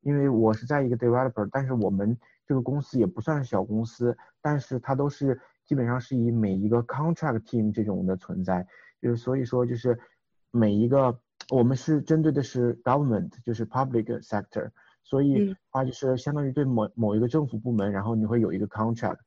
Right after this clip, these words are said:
Speaker 1: 这个 contract 下面会有一小组人，所以其实公司很大，但是你也接触不了很多人嘛，然后组内大概有十几个人这样的。然后我的问题是，
Speaker 2: 嗯。
Speaker 1: 因为我现在是做这个 developer，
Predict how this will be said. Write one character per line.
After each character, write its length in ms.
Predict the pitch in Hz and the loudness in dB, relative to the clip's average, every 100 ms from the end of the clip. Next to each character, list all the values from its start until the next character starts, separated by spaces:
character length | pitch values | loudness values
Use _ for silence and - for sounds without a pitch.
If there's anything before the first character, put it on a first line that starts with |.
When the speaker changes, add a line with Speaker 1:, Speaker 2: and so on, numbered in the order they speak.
| _ - _ | _ -20 _
Speaker 1:
这 100 | 160 | 0
个 60 | |
contract 400 | 131 131 151 143 | 2 0 0 -2
下 160 | 117 117 | 0 0
面 160 | 113 107 | 0 0
会 160 | 123 | 2
有 80 | 113 | 2
一 100 | 110 | 2
小 280 | 110 92 101 | 0 0 0
组 140 | 104 98 | -2 -4
人， 220 | 87 104 - _ _ | -6 -10 -14 _ _
所 160 | 135 | -2
以 160 | 127 123 | 0 0
其 120 | 135 | 0
实 120 | 147 160 | 0 2
公 240 | 165 180 | 2 2
司 140 | 185 | 2
很 180 | 185 104 | 0 0
大， 220 | 104 107 | 2 2
但 160 | 107 123 | 2 -2
是 180 | 117 113 | -4 -2
你 120 | 110 | 0
也 100 | 117 | 2
接 160 | 113 127 | 2 0
触 100 | 151 | 0
不 120 | 127 | 0
了 120 | 104 | 0
很 160 | 107 92 | 0 -2
多 200 | 101 107 | 0 0
人 180 | 90 71 | -2 -6
嘛， 160 | 69 - _ _ _ | -12 -12 _ _ _
然 140 | - 113 | -4 0
后 80 | 139 | 0
组 220 | - 104 | -2 0
内 120 | 113 | 2
大 160 | 127 120 | 2 0
概 140 | 117 | 0
有 240 | 107 95 | 0 -2
十 240 | - - 113 | -8 -8 -8
几 160 | 101 | -6
个 100 | 92 | -6
人 200 | 104 92 | -6 -8
这 80 | 95 | -8
样 180 | 104 95 - | -6 -8 -12
的。 100 | - _ _ _ _ | -16 _ _ _ _
然 120 | 113 | -2
后 160 | 135 135 - - | 0 0 -4 -12
我 100 | 117 | -6
的 120 | 120 | -2
问 160 | 147 165 | 0 -2
题 160 | 143 143 | -2 -4
是， 180 | 165 | 0
Speaker 2:
嗯。 60 | 160 _ _ - | -2 _ _ -2
Speaker 1:
因 80 | |
为 80 | 170 | 0
我 240 | 160 117 113 | 2 0 0
现 180 | 147 | -2
在 220 | 147 139 127 | -2 -2 -4
是 140 | 131 | -6
做 200 | 120 135 | -2 -2
这 200 | 120 127 | 0 0
个 180 | 113 110 | 0 0
developer， 580 | 107 113 127 113 107 | -2 0 0 0 -4